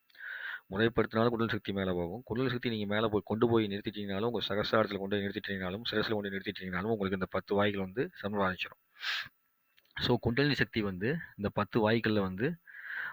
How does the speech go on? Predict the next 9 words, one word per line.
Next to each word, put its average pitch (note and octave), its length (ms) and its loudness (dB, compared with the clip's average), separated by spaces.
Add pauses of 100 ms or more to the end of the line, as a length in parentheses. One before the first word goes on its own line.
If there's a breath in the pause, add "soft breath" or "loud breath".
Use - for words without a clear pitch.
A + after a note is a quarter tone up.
வருவதற்கான A2 480 6
வாய்ப்பு G2+ 320 4
இல்ல. F#2 120 2
ஏன்னா, G2 100 0
இங்க G2+ 160 0
போட்டு G#2+ 200 4
பாருங்க, F2+ 260 0
பிராணவாயு, A2 600 4 (340 loud breath)
நெஞ்சுக்குழி, G#2+ 500 0